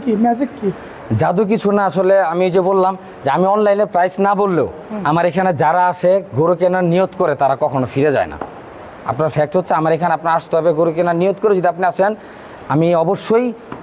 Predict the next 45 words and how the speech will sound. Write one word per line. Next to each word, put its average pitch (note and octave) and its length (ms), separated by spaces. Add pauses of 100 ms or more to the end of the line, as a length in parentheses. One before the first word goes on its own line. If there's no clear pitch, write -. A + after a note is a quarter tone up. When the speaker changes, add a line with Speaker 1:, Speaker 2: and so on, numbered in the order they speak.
Speaker 2:
বাজার, D#3 800
বাজার D#3+ 380
না, C#3+ 140
বাজারের C#3+ 380
থেকে F3+ 220
একটা, F3+ 140 (240)
একটা D3 180
গরুর E3+ 420
যে G3+ 140
সামঞ্জস্যপূর্ণ F3+ 760
দাম E3 240
হওয়া E3+ 160
উচিত C#3 220 (460)
সে F#3 240
দামটা F#3+ 420
আমি F#3+ 320 (480)
চাবো। F3 260
এবং G#3+ 160
আমার F3 220
বিষয়টা G3 260
হচ্ছে G3+ 120
আমি F#3 120
কেন F#3+ 220
আসতে G#3 280
বলি G3 180
বা F#3 140 (300)
অনলাইনে F#3 320
দাম F#3+ 200
বলি F#3+ 200
না, F#3+ 140 (440)
এটার C#3 240
রিজন E3+ 300
একটাই A#3 380 (380)
যে D#3+ 100
ভাই E3 160
দামটা E3+ 380
আমি F3+ 100
দশজন F#3+ 440
মানুষের F#3+ 340
এখানে D#3+ 240
আরও D3+ 180
দশজন E3+ 340
মানুষ E3+ 220
ব্যবসা E3+ 280
করে, D#3+ 220